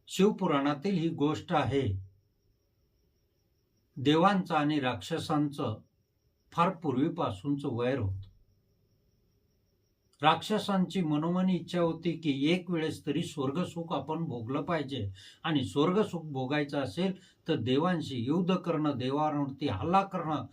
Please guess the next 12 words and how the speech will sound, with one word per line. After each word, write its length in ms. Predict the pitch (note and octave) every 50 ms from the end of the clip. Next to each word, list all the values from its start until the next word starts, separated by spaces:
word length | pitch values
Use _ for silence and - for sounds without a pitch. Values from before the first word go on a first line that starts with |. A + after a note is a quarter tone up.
| - - - _ _ -
देवांशी 580 | B2+ D3 D#3+ E3 D#3+ D#3 D3+ - - C3+ A2+ A2+
लढाई 340 | B2+ C#3 C#3+ F3+ G#3 G3+ G3
केल्याशिवाय 640 | - - D3 C3+ C#3+ C#3 G2+ - C#3 B2+ C#3+ E3+
पर्याय 460 | E3+ - - B2 A2+ A#2 C3+ D#3 F#3
नाही, 360 | F#3+ F#3+ F3+ D#3+ C#3+ B2+ - - - - - _ _ -
हे 180 | - E3 G3+
मात्र 480 | G#3 F#3+ E3 C3+ - - - D3 E3 F#3 F3+ - _ _ _ -
राक्षसांना 680 | C#3 C#3 C#3 C#3 - - F3 - - E3 D3 C3+ C3+ A#2+
माहिती 400 | G#2+ G#2+ G2+ A2+ A#2 - - G#2+
होतं. 260 | F#2+ F#2 - - _ _ _ _ _ _ _ _ _ _ _ _ _ _ _ _ _ _ _ _ _ _ _ _ _ _ _ - -
राक्षसांनी 880 | D3 D3 C#3+ - - F#3+ F3+ - F3+ E3 E3 E3 D#3+ D3+ C3+ B2+ - - _ _ _ _ _ -
ठरूनच 420 | - E3+ E3+ G3+ A#3+ B3+ C4+ B3+